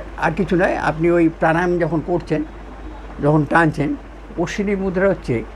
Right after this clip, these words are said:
যখন খুব জোর আমাদের মলের ত্যাগের বেগ আসে, মল ত্যাগের যখন বেগ আসে, তখন আমরা কী করি, ওই জায়গাটাকে একটু এরকম সংকুচিত করতে থাকি।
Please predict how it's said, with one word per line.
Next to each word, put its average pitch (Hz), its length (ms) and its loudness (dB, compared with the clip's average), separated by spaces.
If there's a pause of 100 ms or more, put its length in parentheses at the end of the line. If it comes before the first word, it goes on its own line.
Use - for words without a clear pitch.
(440)
যখন 170 360 2 (160)
খুব 214 140 -4 (340)
জোর 170 280 6
আমাদের 151 320 2 (260)
মলের 160 420 2 (540)
ত্যাগের 165 320 4
বেগ 160 300 4
আসে, - 280 2 (640)
মল 151 260 2
ত্যাগের 170 360 2
যখন 160 280 2
বেগ 156 300 4
আসে, 151 200 4
তখন 160 260 -2
আমরা 160 200 0
কী 170 140 -4
করি, 170 500 -2
ওই 147 240 2 (180)
জায়গাটাকে 160 520 2 (320)
একটু - 180 -4
এরকম 156 320 0 (260)
সংকুচিত 156 680 0 (1200)
করতে 156 240 4
থাকি। 76 260 -8